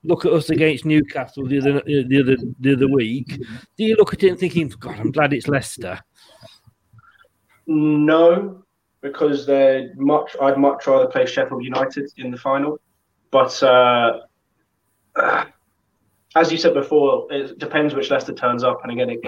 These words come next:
Speaker 2: depends which Chelsea turns up. You'd like to think, uh, on paper we should beat you, but it, it's football. Uh,
Speaker 1: Yeah.
Speaker 2: you can't, you can't say easy walkover, it's Leicester, they always mess up.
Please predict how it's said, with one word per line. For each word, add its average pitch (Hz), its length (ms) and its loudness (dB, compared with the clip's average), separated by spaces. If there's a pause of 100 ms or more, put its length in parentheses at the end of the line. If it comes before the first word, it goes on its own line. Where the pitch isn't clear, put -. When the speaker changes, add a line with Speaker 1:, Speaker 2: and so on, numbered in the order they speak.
(220)
Speaker 2:
depends 131 320 -4
which 120 200 -14
Chelsea 139 300 -2
turns 113 280 -8
up. - 200 -8 (640)
You'd 139 160 0
like 156 240 2
to 151 100 -4
think, 143 480 -4 (540)
uh, 127 200 0
on 127 200 2
paper 156 420 0
we 151 100 4
should 147 220 -4
beat 170 200 2
you, 202 240 -6 (600)
but 123 520 0 (300)
it, - 280 -18 (320)
it's - 120 -18
football. 143 420 0 (840)
Uh, 135 560 2
Speaker 1:
Yeah. 101 100 0 (120)
Speaker 2:
you 156 140 -12 (180)
can't, 143 180 -2
you 131 80 -6
can't 151 360 0
say 135 540 0 (420)
easy 127 400 -8
walkover, 123 680 -2
it's 117 100 -4
Leicester, 127 300 -4
they 123 160 0
always 120 240 0
mess 120 220 -4
up. - 260 -2